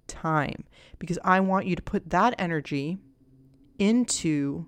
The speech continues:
something that you love doing, into your purpose. You know, I love business too, into your business,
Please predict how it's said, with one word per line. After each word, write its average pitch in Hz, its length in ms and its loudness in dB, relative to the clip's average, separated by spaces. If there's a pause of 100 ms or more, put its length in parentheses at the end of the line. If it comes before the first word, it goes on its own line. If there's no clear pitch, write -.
something 175 320 -4
that 160 140 -4
you 160 100 -4
love 156 260 -4
doing, 147 360 -6
into - 220 -6
your 170 80 -2
purpose. 151 640 -4
You 165 140 -4
know, 156 80 -2
I 156 60 -2
love 151 240 0
business 151 500 -2
too, 151 460 0
into 175 260 -4
your 160 140 -4
business, 151 920 -4